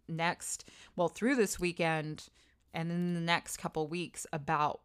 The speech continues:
what the future is going to look like on a large scale. So use today to,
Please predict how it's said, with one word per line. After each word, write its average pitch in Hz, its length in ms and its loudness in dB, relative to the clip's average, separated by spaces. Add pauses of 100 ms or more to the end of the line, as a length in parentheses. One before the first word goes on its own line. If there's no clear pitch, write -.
what 160 420 4
the - 80 -8
future 143 560 -6
is - 160 -10
going 151 240 -6
to 143 220 -14
look 151 260 -6 (180)
like 139 380 -8
on 151 140 -4
a 143 60 -4
large 139 420 -4
scale. 147 500 -4 (520)
So 185 320 4
use 226 340 0
today 226 400 4
to, 151 440 -2